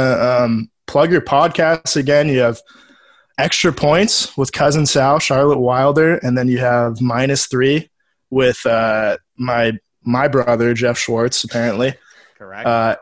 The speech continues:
Speaker 1: and you have the great Daves of Thunder with David Feeney.
Speaker 2: Ah,
Speaker 1: Uh,
Speaker 2: yes, yes.
Speaker 1: a great
Speaker 2: Shout out Daves of Thunder, yes.
Speaker 1: I was, I was thinking about, you know, when I was gonna plug it for you, like, what kind of podcast do you compare that to? And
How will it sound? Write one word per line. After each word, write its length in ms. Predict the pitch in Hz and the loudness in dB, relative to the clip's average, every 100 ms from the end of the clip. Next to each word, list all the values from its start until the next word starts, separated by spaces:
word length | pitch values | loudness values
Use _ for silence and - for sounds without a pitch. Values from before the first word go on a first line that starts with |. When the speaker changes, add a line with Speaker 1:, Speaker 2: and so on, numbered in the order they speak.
| - | -2
Speaker 1:
and 260 | 151 196 | 0 2
you 60 | 190 | 2
have 280 | 170 165 131 131 | 2 0 -4 -4
the 100 | 135 | -2
great 400 | 147 160 147 123 | 2 2 0 0
Daves 260 | 143 135 | 0 0
of 80 | 123 | -2
Thunder 400 | - 123 113 107 - | -2 -2 -2 -4 -10
with 220 | - 107 110 | -8 -8 -4
David 280 | 120 113 | -4 -4
Feeney. 100 | 107 165 | -4 -4
Speaker 2:
Ah, 340 | 196 196 196 202 | -2 -2 -2 -2
Speaker 1:
Uh, 40 | |
Speaker 2:
yes, 600 | 214 220 226 220 190 - | -2 -2 -4 -8 -10 -10
yes. 300 | 180 190 170 | -10 -8 -4
Speaker 1:
a 60 | 139 | -2
great 360 | 143 143 135 - | 0 0 -2 -12
Speaker 2:
Shout 180 | 143 143 | -18 -16
out 320 | 143 139 135 | -14 -14 -14
Daves 240 | 127 135 120 | -16 -18 -20
of 100 | 123 | -20
Thunder, 300 | 123 107 101 | -18 -18 -20
yes. 200 | 104 92 | -20 -8
Speaker 1:
I 120 | 151 196 | 2 4
was, 300 | 240 180 - - 151 _ | 4 0 -6 -10 -12 _
I 120 | 151 | 0
was 180 | 180 190 | 2 2
thinking 260 | 208 233 240 | 2 2 4
about, 420 | 185 156 147 143 - _ | 4 4 4 2 -2 _
you 120 | - 143 | -2 2
know, 120 | 139 | 2
when 100 | 139 | 2
I 120 | 139 | 2
was 160 | 135 - | 0 0
gonna 400 | 147 135 120 110 - | 0 0 0 -4 -4
plug 260 | 190 196 | 0 2
it 120 | 147 | 0
for 200 | - 123 | 0 -2
you, 380 | 123 123 120 120 - | 0 0 0 -2 -4
like, 180 | 127 131 | -4 0
what 300 | 156 190 - | 0 0 -2
kind 240 | 160 156 | -2 -2
of 60 | 143 | 0
podcast 600 | 151 147 139 135 123 - | 0 0 0 0 0 -2
do 80 | 127 | -4
you 120 | 120 _ | -6 _
compare 520 | - 127 - 143 160 | -6 -6 -6 -2 2
that 220 | 175 170 | 4 2
to? 300 | - 175 185 | 2 2 2
And 320 | 175 135 131 | 2 0 0